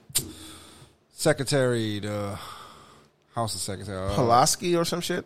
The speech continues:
Speaker 1: Um, yeah, um, P-
Speaker 2: Secretary P. Go ahead.
Speaker 1: Yeah, Secretary P. So, yeah, she was to visit Taiwan. Uh, uh, who was that? China? Was gonna
Speaker 2: Yeah,
Speaker 1: let off
Speaker 2: China.
Speaker 1: missiles.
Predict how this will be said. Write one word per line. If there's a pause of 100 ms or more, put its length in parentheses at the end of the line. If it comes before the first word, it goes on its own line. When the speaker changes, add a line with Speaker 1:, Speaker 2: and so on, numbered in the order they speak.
(160)
Speaker 1:
Um, (200)
yeah,
um, (180)
P-
Speaker 2:
Secretary
P. (100)
Go
ahead.
Speaker 1:
Yeah,
Secretary
P.
So,
yeah,
she
was
to
visit
Taiwan. (640)
Uh,
uh,
who
was
that?
China? (140)
Was
gonna
Speaker 2:
Yeah,
Speaker 1:
let
off
Speaker 2:
China.
Speaker 1:
missiles.